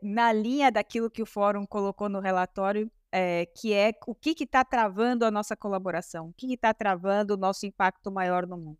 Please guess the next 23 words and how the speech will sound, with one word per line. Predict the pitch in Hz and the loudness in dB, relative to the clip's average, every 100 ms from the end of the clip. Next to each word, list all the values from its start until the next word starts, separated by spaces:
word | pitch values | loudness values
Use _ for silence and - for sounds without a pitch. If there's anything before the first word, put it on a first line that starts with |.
| _ | _
como | 208 208 | -4 -2
a | |
gente | 202 208 - | 0 -4 -6
destrava | 190 190 - 196 185 180 175 | -6 -6 -4 0 2 2 0
isso, | - - - _ | -4 -10 -20 _
né? | 156 156 | -14 -12
E | 156 - | -10 -8
a | |
gente | 165 180 - | -8 -10 -4
olhou | 180 180 | 0 0
pra | 185 - | 0 -6
aspectos | - - 180 - 175 | -6 -2 -2 -4 -16
como | - 180 170 165 _ _ _ _ | -8 -6 -6 -10 _ _ _ _
finanças, | _ 190 175 180 190 180 - 165 160 | _ -4 2 2 2 0 0 0 0
formas, | - 180 175 170 170 - - | -2 -2 0 0 -4 -8 -8
ah, | - 151 - | -4 -4 -6
estratégias | - 175 - 185 180 175 | -4 -4 0 0 0 -6
de | |
colaboração, | - 180 175 165 165 175 - 185 190 185 165 151 - _ _ _ _ _ _ _ _ _ | -8 -2 -2 0 -2 -4 -4 -2 0 0 -2 -8 -16 _ _ _ _ _ _ _ _ _
conhecimento, | - 226 226 208 - 202 185 185 208 208 180 160 - | 2 4 4 0 -2 -4 0 0 2 -2 -6 -12 -6
pesquisa, | 202 202 - - 214 220 180 | -6 -6 -10 -4 -2 -2 -2
em | 226 | -2
suma. | 254 - 151 147 | -4 -6 -10 -12